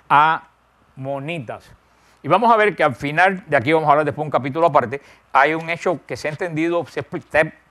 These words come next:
mal presentado, mal leído y mal, mal entendido, pero es que vamos a verlo después en el contexto de, de todo esto. Después de la muerte del usurpador de Abimelech, juz-, juzgaron a Dios, eh, al pueblo de Israel en nombre de Dios, estos dos jueces que vimos,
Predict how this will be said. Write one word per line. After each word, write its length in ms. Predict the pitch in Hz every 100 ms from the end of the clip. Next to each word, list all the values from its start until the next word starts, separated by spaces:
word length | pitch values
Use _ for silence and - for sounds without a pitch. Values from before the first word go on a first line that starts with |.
| _ _ _
mal 180 | 147 180
presentado, 600 | 202 185 175 165 175 175
mal 340 | 156 147 180 196
leído 440 | 180 170 175 170
y 100 | 139
mal, 320 | 131 139 147 - _
mal 340 | - 135 147 143 _
entendido, 640 | 127 120 123 135 208 160 110
pero 160 | 117
es 60 | 127
que 180 | 151 131
vamos 280 | 131 151
a 60 | 147
verlo 280 | 143 160 151
después 260 | 120 143
en 80 | 151
el 100 | 139
contexto 640 | 127 110 - 143 - 147
de, 180 | 120 95 - _ _ _
de 140 | 117 110
todo 320 | 151 156 160
esto. 260 | 165 113 - _ _ _
Después 280 | 143 123 208
de 60 | 220
la 100 | 190
muerte 300 | 196 190 190
del 140 | 165
usurpador 640 | 151 151 131 131 139 175
de 220 | 131 113 110
Abimelech, 720 | 113 110 110 175 175 135 - _ _ _
juz-, 260 | 135 131 120
juzgaron 440 | - 131 165 190
a 100 | 165
Dios, 340 | 160 185 180 -
eh, 140 | 135
al 180 | 127 110
pueblo 220 | 156 180
de 60 | 165
Israel 200 | 160 175
en 80 |
nombre 220 | 160 170 165
de 120 | 160
Dios, 300 | 165 196 - _ _ _
estos 380 | 165 170 180 151
dos 240 | 170 151
jueces 340 | - 175 - -
que 120 | 143
vimos, 280 | 160 170